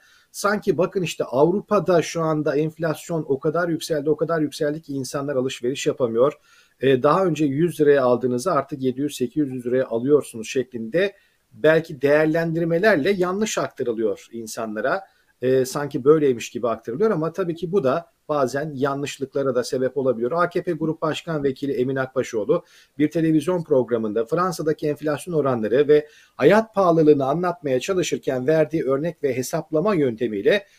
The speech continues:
sosyal medyada haftanın en çok konuşulan isimlerinden biri oldu.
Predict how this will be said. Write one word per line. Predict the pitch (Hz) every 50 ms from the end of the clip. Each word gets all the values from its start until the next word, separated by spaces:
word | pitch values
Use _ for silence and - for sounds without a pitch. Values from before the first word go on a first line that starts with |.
| _ _
sosyal | _ - 233 233 220 - - 226 214 196
medyada | 160 151 131 123 127 131 170 185
haftanın | 170 - - 151 196 220
en | 233 226 202
çok | - 185 175 -
konuşulan | - 175 170 156 - - 185 175
isimlerinden | 165 160 - - 160 156 160 151 156 156 175 185 185 165
biri | 165 175 180
oldu. | 160 127 110 - 135 160 -